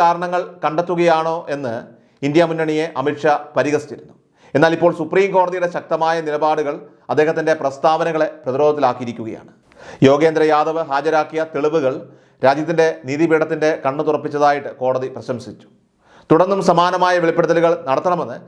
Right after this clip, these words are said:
കോടതി അദ്ദേഹത്തോട് ആവശ്യപ്പെട്ടത് ഈ വിഷയത്തിൻ്റെ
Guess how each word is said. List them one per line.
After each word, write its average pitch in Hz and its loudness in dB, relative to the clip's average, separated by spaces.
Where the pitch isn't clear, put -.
കോടതി 151 2
അദ്ദേഹത്തോട് 139 -2
ആവശ്യപ്പെട്ടത് 113 -6
ഈ 147 4
വിഷയത്തിൻ്റെ 143 2